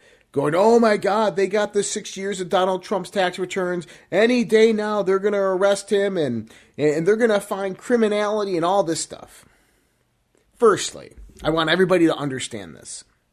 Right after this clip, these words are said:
There is not one billionaire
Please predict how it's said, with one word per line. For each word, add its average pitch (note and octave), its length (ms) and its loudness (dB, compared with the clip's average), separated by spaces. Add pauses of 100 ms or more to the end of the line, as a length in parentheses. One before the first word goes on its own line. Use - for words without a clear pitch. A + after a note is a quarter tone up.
(2000)
There F#3 240 2
is E3 180 -2
not F3 320 0
one F3 380 0
billionaire C3+ 1120 2